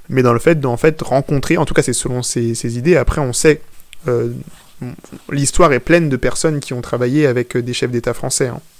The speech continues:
pleine de personnes africaines qui ont travaillé avec des chefs d'État français. Euh, mais, mais voilà, euh, en gros, bah, il explique un peu mieux, euh, sa position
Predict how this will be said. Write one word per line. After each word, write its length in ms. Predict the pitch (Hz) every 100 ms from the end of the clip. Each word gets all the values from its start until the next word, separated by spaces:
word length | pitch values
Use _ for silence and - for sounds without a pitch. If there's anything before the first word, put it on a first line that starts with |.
| -
pleine 160 | 147
de 40 | 131
personnes 260 | 131 143
africaines 340 | 120 - 160 147
qui 80 | 131
ont 40 |
travaillé 180 | - 127
avec 100 | 127
des 40 |
chefs 100 | 139
d'État 200 | 135 -
français. 260 | - 127 - - - - - - _ _ _ - - - - - - -
Euh, 160 | 131
mais, 560 | 131 127 123 123 123 123
mais 140 | 123
voilà, 340 | 123 135 165 156
euh, 240 | 127 - - - - - - - - - - - - - -
en 100 | 147
gros, 260 | 131 123 151
bah, 140 | 135
il 120 | 123
explique 340 | 120 - 151 139
un 80 | 127
peu 240 | 139 131
mieux, 460 | 123 127 165 147 131
euh, 40 |
sa 340 | - - 156
position 520 | 147 151 135 - 139